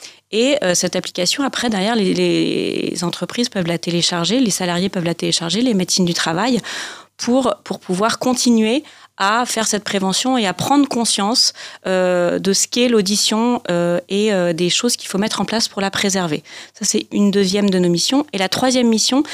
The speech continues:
c'est vraiment de améliorer le quotidien des personnes sourdes ou malentendantes.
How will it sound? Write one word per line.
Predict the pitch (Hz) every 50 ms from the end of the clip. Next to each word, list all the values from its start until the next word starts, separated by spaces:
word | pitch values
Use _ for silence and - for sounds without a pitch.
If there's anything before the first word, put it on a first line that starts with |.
| - - - -
c'est | - - 220
vraiment | 202 196 220 233 254 277
de | 269 233 226 233 240 - - _ _ -
améliorer | 208 226 240 247 233 233 233 247 262
le | 247
quotidien | 247 - 254 247 - - 190 180 180 220 - _ _ -
des | 196
personnes | - 202 196 185 - 208 214
sourdes | 208 - - 247 220 233
ou |
malentendantes. | 208 196 185 185 185 - 190 175 156 151 165 185 - -